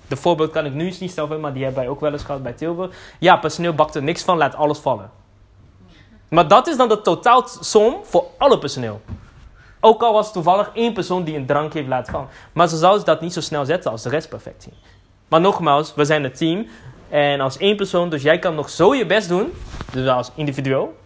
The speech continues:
en collectief. Maar als één persoon, dat ene moment. En dat is moeilijk. Want het is ene van, ja, ik doe zo mijn best.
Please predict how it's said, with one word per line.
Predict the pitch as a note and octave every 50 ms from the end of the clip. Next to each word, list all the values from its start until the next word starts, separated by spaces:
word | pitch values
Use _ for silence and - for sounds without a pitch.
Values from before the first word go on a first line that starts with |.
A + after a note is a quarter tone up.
| _ _
en | - C3+ C3 C3 C3 B2 B2+ - - - - C#3+ D3 D3 -
collectief. | - E3 D3+ D3+ C#3+ - - G3 B3 D4 C#4+ - - - _ _
Maar | - C#3
als | C3+ C3+ C3+
één | - G3 G#3 G#3+ G3+
persoon, | F#3+ F3 F#3 F3 F3 E3+
dat | C#3 D3+ - - -
ene | G3 G3 G3
moment. | F#3+ F3 E3 D3 C#3+ D3 F3+ A#3 - - - - - - - -
En | C#3
dat | D#3 E3+ F3+
is | D#3
moeilijk. | E3+ F#3+ G#3+ E3+ B2+ A2+ A2+
Want | C#3 D3+ D#3+ D#3+
het | D#3+ F3
is | -
ene | G#3+ G#3+ A3 G#3 G3+
van, | G3+ E3+ D#3
ja, | E3
ik | D#3+ D3 C3+
doe | C#3+ C#3 C3+
zo | C3 D#3 D3
mijn | C#3 B2+ A#2+
best. | C3+ C3+ C3 - -